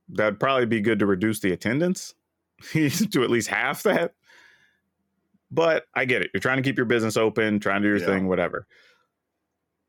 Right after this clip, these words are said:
Speaker 1: But it's been interesting. Like, it, it's an interesting dichotomy, right? 'Cause part of me is like, "Ah, Vince," uh, but I'm like, "Okay, it's at least reassuring to see that people are at least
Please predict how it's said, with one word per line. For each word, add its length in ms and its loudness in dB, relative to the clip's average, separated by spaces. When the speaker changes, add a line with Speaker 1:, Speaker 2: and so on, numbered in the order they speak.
Speaker 1:
But 220 0
it's 140 0
been 180 2
interesting. 540 0
Like, 220 -2
it, 180 2
it's 140 0
an 100 2
interesting 280 0
dichotomy, 440 2
right? 100 0
'Cause 100 0
part 180 0
of 40 0
me 60 0
is 60 2
like, 140 2
"Ah, 400 0
Vince," 400 0
uh, 240 2
but 160 -2
I'm 80 -2
like, 180 -2
"Okay, 300 2
it's 140 -4
at 80 4
least 320 0
reassuring 720 2
to 60 0
see 120 0
that 160 0
people 260 0
are 80 4
at 80 -2
least 300 -2